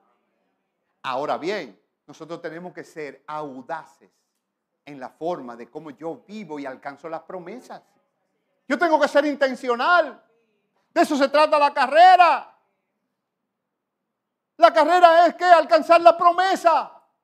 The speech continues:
Pero yo tengo que ser intencional en esto. Yo no puedo retroceder. Busca las cosas que te ayuden a desarrollar confianza en Jesús.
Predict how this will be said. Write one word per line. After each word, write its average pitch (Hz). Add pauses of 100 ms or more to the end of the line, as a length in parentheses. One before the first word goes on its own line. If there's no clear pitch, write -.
(840)
Pero 320
yo 302
tengo 320
que 294
ser 277
intencional 277 (240)
en 330
esto. 285 (160)
Yo 339
no 339
puedo 339
retroceder. 294 (560)
Busca 349
las 285
cosas 339
que 277
te 285
ayuden 311
a 269
desarrollar 254
confianza 247
en 247
Jesús. 320